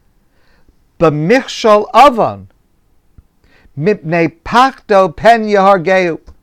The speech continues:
He brought his wife to a situation where she was in danger because of his fear of being killed. Avram was wrong. He should not have said that.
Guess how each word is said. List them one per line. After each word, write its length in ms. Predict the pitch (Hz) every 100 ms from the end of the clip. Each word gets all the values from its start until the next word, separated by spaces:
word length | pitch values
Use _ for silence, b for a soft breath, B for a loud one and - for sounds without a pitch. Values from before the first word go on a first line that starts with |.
| _ _ _ _ b b b
He 200 | - 190
brought 460 | 127 147 180 240 208
his 280 | 214 165
wife 420 | 131 156 208 254 -
to 160 | 196
a 40 | 180
situation 840 | 185 170 175 160 202 226 233 226 - b b
where 400 | 185 208 208 190 _
she 540 | - - 247 294 320
was 340 | 294 233 196 143
in 240 | 160 147
danger 680 | 147 143 143 127 180 320 320 _ _ _ _ _ _ _ _
because 460 | - 165 185 190 156
of 140 | 170
his 500 | 143 202 247 240 185 _ _ _
fear 840 | _ - 247 277 233 175 175 - _ -
of 200 | 185 165
being 300 | 233 247 214
killed. 480 | 240 233 220 185 _ _ _ _ _ _ - - _ _ _ _ _ _ _
Avram 420 | 202 233 220 254 254
was 200 | 262 220
wrong. 600 | 277 320 330 311 302 285 _ _ _ _ _ _ _ _
He 240 | 247 277
should 280 | 220 269 254
not 360 | 277 285 302
have 160 | 311 262
said 280 | - 262 202
that. 280 | 214 208